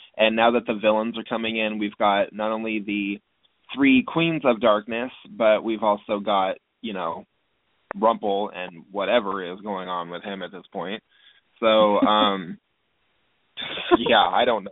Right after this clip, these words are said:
what's gonna, I don't know what he's gonna do now. Um, there is, that is something that we're gonna talk about later on when we're getting into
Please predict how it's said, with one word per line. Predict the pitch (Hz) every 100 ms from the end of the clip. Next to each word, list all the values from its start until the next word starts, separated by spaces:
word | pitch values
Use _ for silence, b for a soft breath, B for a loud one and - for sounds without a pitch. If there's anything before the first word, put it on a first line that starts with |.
| 87
what's | 113 131 -
gonna, | 110 90
I | 113 139
don't | 107
know | 95
what | 92 98 127 117
he's | 98 98
gonna | 101 95
do | 95 98
now. | 98 113 101 87
Um, | 92 101 98
there | 104 107
is, | 104 -
that | 98
is | 104 101
something | 104 107
that | 101 95 87
we're | 98
gonna | 101 95
talk | 101 98 -
about | 98 85
later | 95 92
on | 98
when | 92
we're | 90
getting | 92 98 95
into | 98